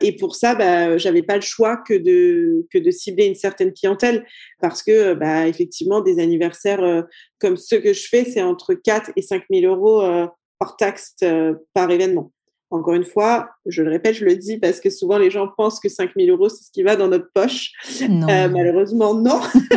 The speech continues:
Speaker 2: Ce serait bien.
Speaker 1: Euh, ce n'est même pas la moitié. Euh, donc, du coup
Speaker 2: Quand, quand tu dis cinq mille euros, en gros, si tu parles d'honoraires ou tu parles de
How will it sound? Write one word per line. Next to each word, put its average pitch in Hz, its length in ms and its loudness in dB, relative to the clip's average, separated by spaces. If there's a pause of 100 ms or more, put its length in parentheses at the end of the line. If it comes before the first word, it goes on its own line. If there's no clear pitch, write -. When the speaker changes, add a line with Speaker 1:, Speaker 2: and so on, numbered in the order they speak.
(200)
Speaker 2:
Ce 349 120 4
serait 233 140 0
bien. 233 220 4 (320)
Speaker 1:
Euh, 190 480 0 (120)
ce 190 60 2
n'est 190 160 4
même 220 260 -2
pas 233 140 2
la 202 140 0
moitié. 277 600 0 (160)
Euh, 285 560 2
donc, 269 280 -2
du 254 180 -2
coup 208 1120 0
Speaker 2:
Quand, 226 160 2 (480)
quand 247 140 0
tu 269 140 2
dis 262 120 2
cinq 277 280 0
mille 254 200 0
euros, 214 240 -2
en 262 320 0
gros, 226 220 -4
si - 100 -12
tu 233 140 -10
parles 202 260 -2
d'honoraires 208 460 -4
ou 262 80 -4
tu 208 180 -8
parles 196 340 -4
de 165 480 -8